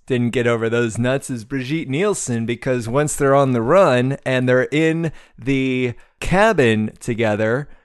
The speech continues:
they consummate their love for each other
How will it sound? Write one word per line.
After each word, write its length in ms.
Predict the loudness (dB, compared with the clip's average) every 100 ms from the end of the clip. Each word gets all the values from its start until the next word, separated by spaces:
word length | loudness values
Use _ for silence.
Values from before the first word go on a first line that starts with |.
| -10
they 760 | 2 4 6 6 2 0 -4 -8 -14
consummate 1000 | 0 2 2 -2 -2 -2 -4 -6 -12 -16 -20 _
their 580 | -6 0 2 4 4 2 -2
love 400 | -2 0 -2 -6
for 300 | -6 -6 -6
each 220 | -6 -6
other 360 | -2 -2 -4